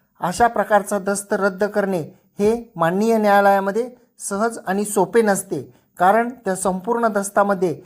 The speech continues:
मिळकतीची किंमत लिहिलेली असते. तो दस्त लिहून देणाऱ्याने स्वतःच लिहून दिलेला असतो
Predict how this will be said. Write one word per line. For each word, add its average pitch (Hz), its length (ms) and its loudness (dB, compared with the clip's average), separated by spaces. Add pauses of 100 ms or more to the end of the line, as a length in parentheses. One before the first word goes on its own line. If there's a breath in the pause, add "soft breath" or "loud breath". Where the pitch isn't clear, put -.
(200 loud breath)
मिळकतीची 220 540 -2
किंमत 208 460 -2
लिहिलेली 208 300 2
असते. 185 500 -4 (380 soft breath)
तो 208 100 2
दस्त 214 380 0
लिहून 208 300 0
देणाऱ्याने 208 480 2
स्वतःच 233 480 -2
लिहून 220 240 0
दिलेला 208 300 2
असतो 185 420 -2